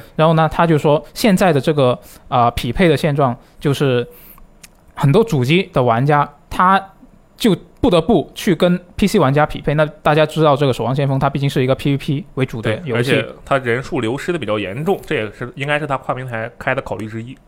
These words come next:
Speaker 1: 对，
Speaker 2: 嗯。
Speaker 1: 然后就这个就给不同平台，你虽然说口头上说，呃，比如说他做了一些，呃，怎么说，就是为了这个平衡性去做了一些设置。
Speaker 2: 嗯。
Speaker 1: 就比如说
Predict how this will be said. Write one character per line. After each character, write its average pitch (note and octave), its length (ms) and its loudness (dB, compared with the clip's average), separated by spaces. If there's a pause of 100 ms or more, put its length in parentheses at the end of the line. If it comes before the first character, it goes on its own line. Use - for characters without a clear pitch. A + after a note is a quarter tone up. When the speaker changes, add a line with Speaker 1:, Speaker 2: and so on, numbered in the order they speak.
(160)
Speaker 1:
对， C3 360 0
Speaker 2:
嗯。 G#2 120 -16 (200)
Speaker 1:
然 D3 160 2
后 D#3 320 4
就 C#3+ 460 4
这 G3+ 160 0
个 D3+ 180 4
就 F3 240 2 (200)
给 B2+ 160 2
不 A#3 140 -2
同 F#3+ 180 4
平 - 220 -2
台， E3 220 2
你 D3+ 120 0
虽 - 180 2
然 F#3 140 4
说 F3+ 320 2 (160)
口 B2 200 0
头 C#3+ 120 2
上 F#3 200 2
说， E3 280 4 (200)
呃， B2 340 2 (260)
比 - 80 -2
如 D3+ 60 4
说 G3+ 100 4
他 G3 140 2 (160)
做 A#3 220 4
了 D3+ 100 4
一 D#3+ 100 4
些， F3+ 320 4 (560)
呃， A#2 540 0 (420)
怎 A#2+ 140 -4
么 B2+ 60 -2
说， D#3+ 160 2
就 A3+ 160 0
是 G#3+ 80 4
为 A#3+ 200 4
了 F3 80 6
这 E3+ 80 2
个 F#3+ 60 4
平 F3+ 180 2
衡 F3+ 100 4
性 E3+ 220 0 (120)
去 - 120 -2
做 F#3 140 2
了 D3 60 2
一 D3 40 2
些 D#3 380 2
设 G#3+ 240 2
置。 C3+ 300 -2
Speaker 2:
嗯。 D#3+ 240 -6 (200)
Speaker 1:
就 A3 120 0
比 D3 120 0
如 C#3+ 120 2
说 E3 360 2